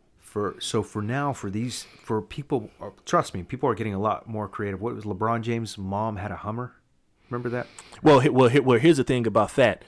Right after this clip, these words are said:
Speaker 2: is that you already knew LeBron James was gonna be a millionaire. So any bank is gonna sit up there and give you the money, is gonna sit up there and give you the money for that car because they know that you're gonna get it back.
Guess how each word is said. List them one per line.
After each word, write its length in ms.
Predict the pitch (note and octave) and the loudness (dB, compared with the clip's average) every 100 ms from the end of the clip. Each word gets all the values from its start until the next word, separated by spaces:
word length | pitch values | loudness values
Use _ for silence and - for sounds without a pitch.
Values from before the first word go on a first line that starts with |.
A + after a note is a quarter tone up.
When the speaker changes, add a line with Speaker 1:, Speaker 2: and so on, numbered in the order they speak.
| _ | _
Speaker 2:
is 220 | - A#2 A2 | 0 0 2
that 220 | A2 F#2 | 2 2
you 260 | C3+ F3+ | 4 8
already 240 | D3 C3 B2 | 10 8 6
knew 260 | A#2+ B2 | 4 4
LeBron 420 | G#2+ G2 A#2+ A#2 A2 | 4 4 4 4 4
James 360 | A#2 G#2+ G2+ | 2 2 0
was 260 | A2 B2 A2+ | 4 4 6
gonna 280 | A2+ A2+ G#2 | 2 2 2
be 320 | A2+ A2 G#2 - - | 0 0 -2 -6 0
a 80 | |
millionaire. 680 | G#2+ G#2+ A#2 A2+ G#2+ G#2 F#2+ - | 2 4 4 4 2 2 -2 -6
So 240 | - A#2+ - | 0 0 2
any 300 | D#3 D#3 B2+ | 2 2 2
bank 320 | B2+ C3 - | 2 2 2
is 160 | A#2 G#2+ | -4 -2
gonna 240 | A2+ A2 | 0 0
sit 180 | - A2+ | 2 2
up 200 | G#2+ - | 2 4
there 220 | A2+ G#2+ - | 2 2 0
and 200 | A#2 G#2+ | -4 2
give 240 | A#2 A2 | 2 2
you 180 | A2 G#2+ | 0 2
the 80 | G2 | 2
money, 420 | G2+ A2+ G#2 G2 - - - | 4 4 2 -2 -8 -14 -4
is 140 | A2+ | 0
gonna 200 | A#2 A2+ | 2 2
sit 180 | - A#2 | 4 4
up 80 | G#2+ | 4
there 140 | A#2 | 2
and 160 | A2 A2 | 2 2
give 160 | A#2+ | 0
you 80 | A2 | 2
the 80 | G#2 | 2
money 260 | A2 G#2 | 2 0
for 240 | G2 A#2+ G#2+ | 2 4 4
that 180 | G2 - | 2 0
car 280 | A2+ F#2+ A#2+ | 0 0 0
because 300 | C3 C#3 B2+ | 2 4 6
they 120 | C3+ | 6
know 220 | C3 B2 | 6 4
that 60 | A2+ | 4
you're 120 | A2+ | 2
gonna 200 | A2 G#2 | 2 0
get 180 | A2+ G#2 | 0 0
it 100 | F2+ | 2
back. 300 | A2 F#2+ | 0 0